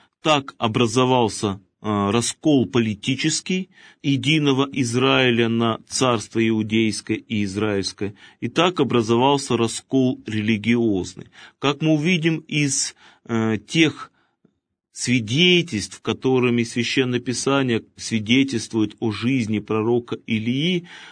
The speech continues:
в Израильском царстве оставались люди на протяжении всей его истории, которые сохраняли верность Богу так или иначе. Но, тем не менее, вся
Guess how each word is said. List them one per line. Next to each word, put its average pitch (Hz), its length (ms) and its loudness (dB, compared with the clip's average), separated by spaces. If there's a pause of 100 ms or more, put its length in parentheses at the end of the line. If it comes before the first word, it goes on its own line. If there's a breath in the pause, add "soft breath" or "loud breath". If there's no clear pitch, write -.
в 110 140 -2
Израильском 143 800 0
царстве 139 580 0 (180 loud breath)
оставались 156 920 2
люди 127 480 2
на 92 220 0
протяжении 117 600 0
всей 160 460 2
его 127 240 2
истории, 151 560 2
которые 127 500 0
сохраняли 139 680 0
верность 113 540 0
Богу 147 420 0 (480 loud breath)
так 139 440 0
или 127 340 0
иначе. 127 500 -4 (420 loud breath)
Но, 120 360 2 (240)
тем 131 200 0
не 135 120 2
менее, 156 340 2
вся 180 600 0